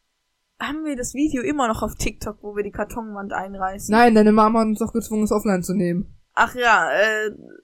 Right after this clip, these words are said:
Speaker 1: lass doch mal so ein Video machen. Ich hab irgendwie Bock, Digga. <laughs>
Speaker 2: Okay.
Speaker 1: Oh, es ist verführerisch. Ich brauch nur diesen Amazon-Karton wegzuziehen.
Speaker 2: Ja,
Speaker 1: Und dann
Speaker 2: geil
Speaker 1: bricht
Speaker 2: wär's,
Speaker 1: das
Speaker 2: ne?
Speaker 1: Chaos über uns hinein.
Speaker 2: Ja.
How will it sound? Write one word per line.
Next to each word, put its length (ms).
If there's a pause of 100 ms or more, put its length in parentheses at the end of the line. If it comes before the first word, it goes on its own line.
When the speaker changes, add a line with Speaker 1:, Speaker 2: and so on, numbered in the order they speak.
(340)
Speaker 1:
lass 240
doch 180
mal 140
so 180
ein 140
Video 440
machen. 380
Ich 80
hab 140
irgendwie 320
Bock, 220 (160)
Digga. 340
<laughs> 60 (1080)
Speaker 2:
Okay. 460 (800)
Speaker 1:
Oh, 380
es 120
ist 240
verführerisch. 720
Ich 80
brauch 180
nur 120
diesen 240
Amazon-Karton 880
wegzuziehen. 720 (240)
Speaker 2:
Ja, 180
Speaker 1:
Und 60
dann 60
Speaker 2:
geil 180
Speaker 1:
bricht 120
Speaker 2:
wär's, 140
Speaker 1:
das 180
Speaker 2:
ne? 60
Speaker 1:
Chaos 400
über 280
uns 200
hinein. 420 (600)
Speaker 2:
Ja. 260